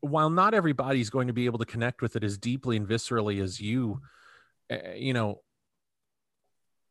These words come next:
I think that it hits at the right time where we are all in a headspace of grief.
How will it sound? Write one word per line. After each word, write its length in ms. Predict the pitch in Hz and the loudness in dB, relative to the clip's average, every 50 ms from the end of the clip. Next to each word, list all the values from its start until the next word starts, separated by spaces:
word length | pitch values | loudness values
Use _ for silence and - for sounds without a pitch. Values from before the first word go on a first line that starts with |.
| _ - | _ -6
I 140 | 107 139 131 | -4 -4 -4
think 420 | - - - 202 233 269 - - | -4 -2 0 0 2 0 0 -4
that 300 | 104 120 127 113 110 - - | -2 -2 -2 -2 -4 -4 -4
it 160 | - 131 - | -4 -4 -2
hits 280 | - 123 185 180 - 220 | -2 -2 -2 0 0 0
at 100 | - - | 0 2
the 80 | 139 | 2
right 240 | 110 120 120 117 - | 2 2 2 0 -2
time 260 | - - - 127 127 | -6 -4 -2 -2 0
where 140 | 117 123 120 | 0 0 0
we 120 | 117 - - - | 0 -2 -2 -4
are 240 | 120 127 160 156 - _ - | -4 -4 -4 -4 -6 _ -4
all 240 | - 110 123 131 - | -2 0 0 0 0
in 180 | - - 117 | 0 -2 -2
a 80 | 110 107 | -2 -2
headspace 580 | - - 120 120 120 - - 123 117 107 - | 0 0 0 0 -2 -2 0 0 0 0 0
of 140 | - 104 90 | -4 -6 -6
grief. 500 | - - 101 104 120 165 - - - - | -4 -4 -2 0 0 -2 -4 -6 -14 -20